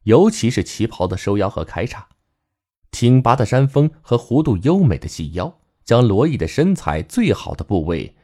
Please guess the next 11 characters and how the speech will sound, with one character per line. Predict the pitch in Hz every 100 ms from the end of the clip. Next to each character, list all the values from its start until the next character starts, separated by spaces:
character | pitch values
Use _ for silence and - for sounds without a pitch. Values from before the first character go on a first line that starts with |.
| _ _
展 | - 90 80
现 | - 92
得 | 82 -
一 | 117 107 80
览 | 76 80 -
无 | - 82
余。 | - _ _ _ _ _ _ _ _ _ _ _ _
不 | 160 95
得 | 78
不 | 76 80
说， | - _